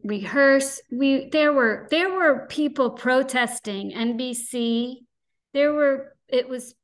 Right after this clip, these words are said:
packed in the pouring rain. There were people protesting Conan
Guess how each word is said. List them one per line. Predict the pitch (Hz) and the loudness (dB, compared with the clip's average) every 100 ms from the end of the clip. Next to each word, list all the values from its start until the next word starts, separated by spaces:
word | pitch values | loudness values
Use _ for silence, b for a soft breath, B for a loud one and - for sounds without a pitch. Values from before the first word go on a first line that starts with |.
| _ | _
packed | - 285 262 240 - | -10 -4 -4 -4 -8
in | 240 233 | -6 -6
the | |
pouring | 233 - 254 269 285 277 | -8 -10 -6 -4 -4 -2
rain. | 269 254 233 214 214 | -2 -4 -4 -6 -6
There | 214 | -4
were | 214 | -6
people | 208 - 247 254 | -8 -10 -6 -6
protesting | 240 240 220 - 220 - 220 202 | -4 -6 -6 -6 -8 -6 -10 -8
Conan | 220 214 208 214 214 208 | -8 -8 -8 -6 -8 -10